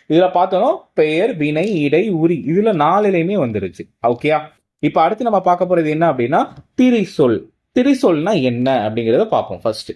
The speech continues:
ஓகே, இதுல என்ன கொடுத்திருக்காங்க அப்படின்னா,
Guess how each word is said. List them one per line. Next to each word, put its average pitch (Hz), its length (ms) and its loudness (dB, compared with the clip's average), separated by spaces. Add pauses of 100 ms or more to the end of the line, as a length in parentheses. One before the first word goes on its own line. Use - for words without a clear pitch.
(140)
ஓகே, 120 220 -6 (1600)
இதுல 143 220 0
என்ன 185 160 0
கொடுத்திருக்காங்க 190 560 0
அப்படின்னா, 110 460 -2